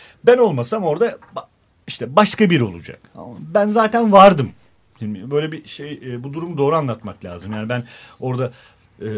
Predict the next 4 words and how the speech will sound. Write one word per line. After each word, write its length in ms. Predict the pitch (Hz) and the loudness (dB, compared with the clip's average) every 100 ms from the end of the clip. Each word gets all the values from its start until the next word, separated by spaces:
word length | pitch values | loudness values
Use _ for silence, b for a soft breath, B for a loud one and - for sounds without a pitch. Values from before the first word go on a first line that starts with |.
| 104 - | -8 -8
zaten 520 | - 156 196 202 147 | -2 0 2 0 0
vardım. 420 | 113 143 156 113 - _ _ _ - | 0 0 0 -4 -6 _ _ _ -20
Bir 180 | 92 95 | -16 -10
şey, 360 | - 175 180 | -6 -6 -8